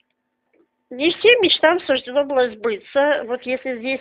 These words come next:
э, мы, я закладывала, что будет квартира, то, э, в итоге получилось, что мы рассматривали с мужем вариант квартиры, но остановились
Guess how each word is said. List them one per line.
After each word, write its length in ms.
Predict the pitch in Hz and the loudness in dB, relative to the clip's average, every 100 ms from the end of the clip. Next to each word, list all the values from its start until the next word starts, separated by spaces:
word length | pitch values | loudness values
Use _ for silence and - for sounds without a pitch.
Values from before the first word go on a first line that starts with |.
| - | -8
э, 280 | 247 226 214 | -8 -6 -8
мы, 480 | 220 233 220 - 220 | -6 -4 -4 -8 -4
я 420 | 220 208 202 202 | -2 0 0 -4
закладывала, 580 | 208 220 214 196 185 185 | -10 -6 -4 -4 -4 -6
что 180 | 185 202 | -6 -10
будет 260 | 190 190 | -8 -10
квартира, 600 | - 202 196 277 320 339 339 - - - - _ | -4 -4 -4 -2 2 0 -2 -14 -16 -16 -18 _
то, 300 | 269 294 302 | 2 6 6
э, 680 | 277 - 240 240 233 226 226 - - - - | 4 2 -2 -2 -2 -2 -6 -10 -14 -18 -12
в 140 | 208 | -6
итоге 320 | 240 285 294 269 | -2 0 0 0
получилось, 460 | 233 226 240 240 | -2 -2 -2 -4
что 140 | - 214 | -4 -4
мы 120 | 220 | -2
рассматривали 720 | 214 - 208 190 233 269 302 | -4 -4 -2 -2 -2 -2 -2
с 80 | 302 | -2
мужем 300 | 294 302 269 | -4 -2 -2
вариант 300 | 285 277 262 | 0 0 0
квартиры, 500 | 262 262 - 262 233 | -4 -4 -4 -4 -2
но 100 | 208 | -4
остановились 720 | 208 208 214 226 285 302 | -6 -8 -8 -6 -2 -2